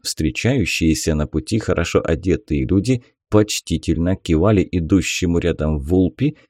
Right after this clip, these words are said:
и с интересом смотрели на самого Сонга, явно пытаясь понять, с кем идет демон. То, что молодой человек в светлых одеждах был непростым практиком, все они хорошо понимали,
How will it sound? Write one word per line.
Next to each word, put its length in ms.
и 140
с 180
интересом 680
смотрели 640
на 160
самого 540
Сонга, 460
явно 520
пытаясь 600
понять, 500
с 220
кем 380
идет 420
демон. 440
То, 140
что 240
молодой 440
человек 560
в 60
светлых 560
одеждах 600
был 300
непростым 800
практиком, 720
все 460
они 180
хорошо 540
понимали, 720